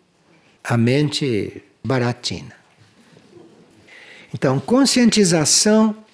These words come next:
elevação e transcendência. Transcendência quer dizer transcender aquilo que é. Não ser aquilo que é, o que é agora. Tem que transcender isto.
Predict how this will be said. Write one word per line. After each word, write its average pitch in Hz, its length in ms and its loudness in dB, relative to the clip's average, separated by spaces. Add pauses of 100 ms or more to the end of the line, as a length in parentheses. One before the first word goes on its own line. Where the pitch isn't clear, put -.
(160)
elevação 180 1120 2 (480)
e 160 100 0
transcendência. 143 1600 0 (640)
Transcendência 180 960 2
quer 160 220 -2
dizer 143 420 0
transcender 160 800 0
aquilo 139 300 -4
que - 160 -4
é. 113 240 -2 (880)
Não 170 260 2
ser 202 460 0
aquilo 147 300 -2
que - 160 -8
é, 113 240 -6 (360)
o - 80 -20
que - 140 -4
é 143 60 0
agora. 120 580 -2 (400)
Tem 185 140 0
que 185 100 -2
transcender 170 800 0
isto. - 480 -4